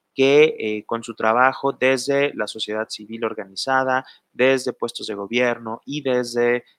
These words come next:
este, agrupaciones o colectivos, han marcado, eh, la agenda en temas del reconocimiento de los derechos de la diversidad sexual, por lo cual, eh, en esta hora vamos a, a ver cuál es la perspectiva de ellos, cuáles son los, los, los grandes avances que han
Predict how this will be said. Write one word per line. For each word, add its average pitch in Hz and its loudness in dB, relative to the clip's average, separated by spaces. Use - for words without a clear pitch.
este, 95 -8
agrupaciones 110 -2
o 110 -12
colectivos, 120 -4
han 127 0
marcado, 127 2
eh, 101 -6
la 104 -6
agenda 120 -4
en 104 -12
temas 110 -6
del 113 -2
reconocimiento 104 -10
de 104 -4
los 98 -6
derechos 101 -6
de 101 -4
la 95 -4
diversidad 92 -6
sexual, 117 -2
por 117 4
lo 123 2
cual, 147 6
eh, 110 2
en 110 -6
esta 117 0
hora 120 0
vamos 117 -4
a, 107 -2
a 101 -4
ver 117 -2
cuál 196 6
es 233 -2
la 220 4
perspectiva 147 0
de 139 4
ellos, 139 0
cuáles 135 0
son 131 -8
los, 127 -6
los, 113 -6
los 117 -8
grandes 135 0
avances 135 0
que 120 -8
han 135 -6